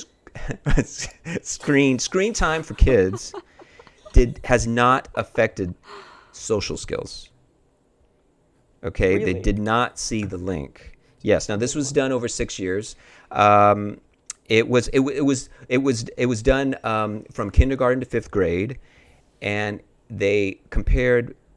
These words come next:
Speaker 2: kids that, uh, in nineteen ninety-eight to two thousand ten. So nineteen ninety-eight was before Facebook,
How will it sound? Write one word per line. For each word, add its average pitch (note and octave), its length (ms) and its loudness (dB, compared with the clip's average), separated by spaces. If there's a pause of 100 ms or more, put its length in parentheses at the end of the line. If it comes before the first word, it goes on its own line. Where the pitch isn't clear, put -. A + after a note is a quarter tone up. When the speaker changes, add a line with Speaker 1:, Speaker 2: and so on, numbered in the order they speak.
(340)
Speaker 2:
kids A#2 400 2
that, G#2 420 2
uh, G2+ 520 0
in G2+ 400 -6
nineteen A#2+ 460 -2
ninety-eight A#2 840 -4 (140)
to G2 340 -4
two C3 160 -4
thousand G#2 340 -8
ten. F#2 480 0 (220)
So - 120 -6
nineteen A2 260 -2
ninety-eight F#2+ 340 -2
was - 100 -12
before F#2+ 460 -2
Facebook, F2 480 -6